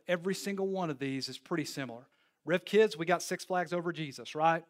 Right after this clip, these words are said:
Jackie does great stuff. She's got great crafts. She's got great curriculum. It's all wonderful, but, uh, you need to know this. In Rev Kids, every single one of those, I think with the exception of nursery, because that's like herding cats, y'all know what I'm saying?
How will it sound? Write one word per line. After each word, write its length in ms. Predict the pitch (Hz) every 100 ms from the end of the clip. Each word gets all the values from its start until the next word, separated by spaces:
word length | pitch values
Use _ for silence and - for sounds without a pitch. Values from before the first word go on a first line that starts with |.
| -
Jackie 300 | 151 170 170
does 180 | 156 -
great 240 | 165 180
stuff. 460 | 175 175 180 190 - - -
She's 200 | - 156
got 220 | 165 160
great 260 | - 175 190
crafts. 500 | - 170 185 196 - _ -
She's 180 | 170
got 220 | 160 175 160
great 240 | 175 202
curriculum. 560 | - 170 190 190 196 190
It's 160 | 175 -
all 320 | 190 202 220
wonderful, 520 | 220 196 170 147 147
but, 160 | 139 160 _
uh, 40 | 165
you 220 | 151 214
need 140 | 247
to 80 | 160
know 140 | 208 202
this. 260 | 135 - - - _
In 160 | 170 165
Rev 240 | 170 208
Kids, 400 | - 214 156 - -
every 260 | 180 170 196
single 320 | - 202 196
one 200 | 208 202
of 100 | 143
those, 220 | 143 135
I 40 |
think 260 | 147 185 196
with 120 | 202
the 80 | 185
exception 420 | 165 - 170 160
of 60 | 135
nursery, 420 | 147 156 151 147
because 220 | 139 135
that's 160 | 143 143
like 140 | 131
herding 240 | 147 127 120
cats, 340 | 135 120 -
y'all 100 | 139
know 80 | 139
what 60 |
I'm 80 | 131
saying? 360 | 131 160 156